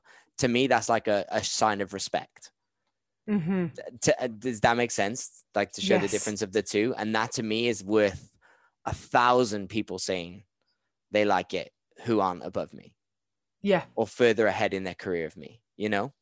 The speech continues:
Speaker 2: Yeah, one hundred percent. Absolutely. Absolutely. Yeah, I love that. It's brilliant.
Speaker 1: It's how it carry-, kinda carries over into my world. Um,
Speaker 2: Yeah.
Speaker 1: what do you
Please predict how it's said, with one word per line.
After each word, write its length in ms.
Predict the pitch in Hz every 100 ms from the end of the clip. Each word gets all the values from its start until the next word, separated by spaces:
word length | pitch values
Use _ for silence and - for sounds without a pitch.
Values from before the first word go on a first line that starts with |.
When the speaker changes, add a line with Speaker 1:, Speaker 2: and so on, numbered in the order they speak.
| _ -
Speaker 2:
Yeah, 220 | 202 - _ _
one 160 | 190 196
hundred 260 | 185 190
percent. 340 | 180 165 147 - -
Absolutely. 680 | 196 - 170 180 170 147 - -
Absolutely. 760 | 233 233 - 160 165 151 147 - -
Yeah, 220 | 185 160 - -
I 60 | 180
love 180 | 185
that. 220 | 175 135 - _ _ _ - - _ _
It's 100 | -
brilliant. 340 | - 165 143 -
Speaker 1:
It's 100 | -
how 120 | 117 101
it 100 | 85
carry-, 260 | 107 98
kinda 260 | - 113 101
carries 380 | - 98 92 92
over 220 | 90 90
into 160 | 85 95
my 180 | 85
world. 300 | 82 90 - _ _ - - - -
Um, 320 | 120 117 120
Speaker 2:
Yeah. 160 | 160 156 _ _ _ _ _ - _ _ _ _ _ _
Speaker 1:
what 520 | 110 117 131 165 180 -
do 100 | 165
you 600 | 156 151 147 143 143